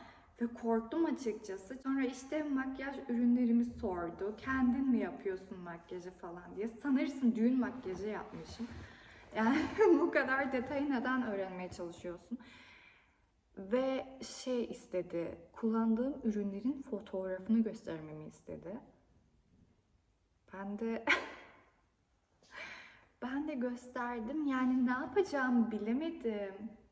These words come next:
Yani hala şoktayım. Neden böyle bir şey sorarsın buraya gelip? Hani kafede otururum işte, yan masada olursun, dönüp dersin ki, Ay,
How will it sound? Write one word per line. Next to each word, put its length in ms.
Yani 180
hala 420
şoktayım. 1000
Neden 420
böyle 300
bir 40
şey 480
sorarsın 640
buraya 240
gelip? 360
Hani 200
kafede 360
otururum 640
işte, 260
yan 200
masada 400
olursun, 600
dönüp 280
dersin 420
ki, 120
Ay, 180